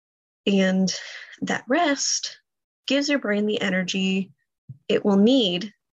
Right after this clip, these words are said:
to continue later. And so that is kind of the big think, I would say, is kind of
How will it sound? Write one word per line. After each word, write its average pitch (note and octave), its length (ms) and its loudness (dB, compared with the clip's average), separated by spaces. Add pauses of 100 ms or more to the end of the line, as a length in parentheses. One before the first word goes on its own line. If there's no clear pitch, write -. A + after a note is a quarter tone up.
(360)
to C#4+ 80 -6
continue F#3 560 -4
later. B3 460 -2 (1600)
And G3+ 100 -2
so G3 140 -2
that F3+ 160 -2
is F3+ 100 -4
kind - 180 -2
of F#3 240 -2
the G3+ 400 2 (500)
big C4 220 2 (140)
think, E3+ 340 -4 (640)
I G3+ 140 0
would F#3+ 160 -2
say, - 400 -4 (520)
is F#3+ 200 2
kind F3+ 260 2
of F3+ 220 -2